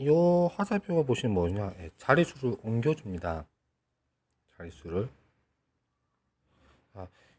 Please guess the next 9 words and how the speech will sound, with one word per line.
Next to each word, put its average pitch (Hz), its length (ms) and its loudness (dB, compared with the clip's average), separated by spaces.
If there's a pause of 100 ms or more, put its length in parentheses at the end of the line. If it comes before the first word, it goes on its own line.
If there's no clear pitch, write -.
(100)
이 139 240 -12
자릿수를 156 840 6
옮겨주는 131 640 0
건 131 380 2 (880)
이 175 200 0
부분에 180 300 4
대해서 120 520 4
저희가, 117 760 2
예, 85 200 -6